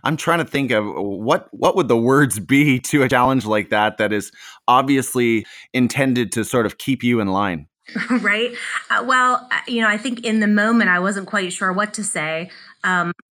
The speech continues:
Speaker 2: I just explained that, you know, I, I was committed to being in that school and that I wanted to work with her and with,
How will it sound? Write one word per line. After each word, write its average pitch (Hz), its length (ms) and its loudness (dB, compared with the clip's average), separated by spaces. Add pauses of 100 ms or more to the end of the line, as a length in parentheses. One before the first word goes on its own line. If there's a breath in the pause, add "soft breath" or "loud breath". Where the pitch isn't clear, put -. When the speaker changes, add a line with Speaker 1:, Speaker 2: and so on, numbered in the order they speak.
(500)
Speaker 2:
I 233 120 -2
just 247 300 -2
explained 214 720 -2
that, 196 200 -4
you 208 80 -4
know, 185 340 0
I, 190 240 2
I 190 160 2
was 202 320 -4
committed 196 580 -2
to 202 100 -4
being 185 300 0
in 185 100 2
that 170 260 0
school 196 360 -4
and 185 140 2
that 170 120 0
I 170 100 2
wanted 175 380 -2
to 202 100 -6
work 180 300 -2
with 185 140 -4
her 185 300 2
and 185 120 0
with, 175 240 -6